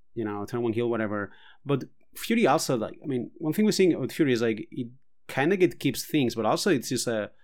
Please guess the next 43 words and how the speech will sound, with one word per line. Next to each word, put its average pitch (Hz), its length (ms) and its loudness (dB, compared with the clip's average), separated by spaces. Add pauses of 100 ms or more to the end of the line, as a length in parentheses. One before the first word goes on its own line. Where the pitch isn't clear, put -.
(460)
it 147 80 -2
was 208 140 6
a 254 60 4
flexible, 143 500 2
decent 127 340 0
sideboard 113 320 -2
card 151 180 0
as 143 100 -2
well 156 160 2
in 156 80 0
many 117 180 0
decks, 147 280 0
or 117 120 -2
a 117 140 -8
tool 123 340 -4
to 160 100 -2
have 135 220 0
for 110 200 -4
a 104 80 -6
lot 107 160 -4
of 131 120 -4
decks 117 280 -6
that - 100 -12
actually, 117 540 -6
you 110 100 -10
know, 101 260 -8 (100)
I - 20 -20
think 117 320 -4
made 113 360 -2
the 117 60 -2
metagame 101 480 -6
richer 113 260 -6
or 101 40 -6
whatever. 101 380 -4
Like, 101 360 -12 (680)
it's - 140 -10
not 123 140 2
that 113 100 2
easy 127 200 4
to 127 80 0
play 123 120 4
around 117 160 2
Fury. 117 420 6